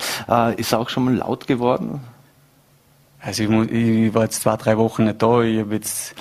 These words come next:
Speaker 1: Ja, da ist man noch nie
Speaker 2: davor,
Speaker 1: auf Sie
Speaker 2: dav-,
Speaker 1: zugekommen, weil Sie im
Speaker 2: davor
Speaker 1: Mannschaftsrat sind, "Ja, der Trainer ist viel zu laut." <laughs>
Speaker 2: Dav-, nein, davor, <laughs> bis jetzt hat er noch nicht so laut sein müssen, denke ich
Speaker 1: Mhm.
Speaker 2: mal, weil die Spieler alle richtig mitziehen, alle zu hundert Prozent dabei sind und jeder will,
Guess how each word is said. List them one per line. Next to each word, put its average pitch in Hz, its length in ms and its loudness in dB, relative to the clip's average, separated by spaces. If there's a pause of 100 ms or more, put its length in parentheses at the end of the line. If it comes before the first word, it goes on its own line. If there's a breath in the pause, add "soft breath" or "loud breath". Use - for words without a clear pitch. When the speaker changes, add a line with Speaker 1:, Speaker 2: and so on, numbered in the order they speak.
(200 loud breath)
Speaker 1:
Ja, 85 120 -4
da 113 160 4
ist 117 180 2
man 127 140 6
noch 127 80 4
nie 143 160 4
Speaker 2:
davor, 156 120 6
Speaker 1:
auf 151 60 2
Sie 143 100 4
Speaker 2:
dav-, - 140 2
Speaker 1:
zugekommen, 131 460 4
weil 120 140 4
Sie 127 80 2
im 117 80 4
Speaker 2:
davor 110 140 6
Speaker 1:
Mannschaftsrat 117 460 0
sind, 120 140 4
"Ja, 110 100 6
der 95 180 0
Trainer 107 240 2
ist 95 120 -2
viel 113 160 0
zu - 140 -8
laut." 65 180 -6 (240)
<laughs> - 400 -10
Speaker 2:
Dav-, - 200 0
nein, 139 360 4
davor, 120 240 0 (300)
<laughs> - 340 -4
bis 127 140 4
jetzt 135 400 -2
hat 123 160 4
er 123 100 4
noch 123 100 2
nicht 120 220 2
so 120 120 0
laut 113 200 6
sein 113 160 2
müssen, 156 460 2
denke 139 280 2
ich 135 40 4
Speaker 1:
Mhm. 131 80 4
Speaker 2:
mal, 131 260 2
weil 110 260 2 (480 loud breath)
die 98 80 -2
Spieler 113 360 4
alle 113 920 2 (160)
richtig 117 320 0
mitziehen, 120 500 2
alle 113 180 2
zu 113 120 -6
hundert 117 300 0
Prozent 110 360 -2
dabei 107 300 2
sind 113 200 0
und 110 180 0
jeder 107 280 0
will, 107 260 0